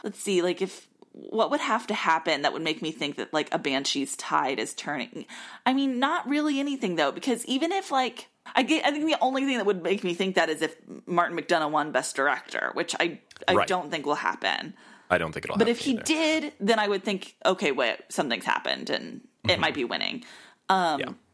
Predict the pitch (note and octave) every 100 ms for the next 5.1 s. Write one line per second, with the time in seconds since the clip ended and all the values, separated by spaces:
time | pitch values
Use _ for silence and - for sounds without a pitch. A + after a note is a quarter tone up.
0 | _ - - A#3 G#3+ A3+ D4 A#3 C#4 D#4
1 | D#4+ C#4+ A#3 C4 C#4 A#3+ A3 - - A#3
2 | G#3 D#3 F#3+ G3 F#3+ F#3 F3 D#3+ G#3 -
3 | F3 F#3 F#3+ - D3 A2+ A2 A#2+ - -
4 | - - D#3+ C#3+ - - - F#3+ F3+ -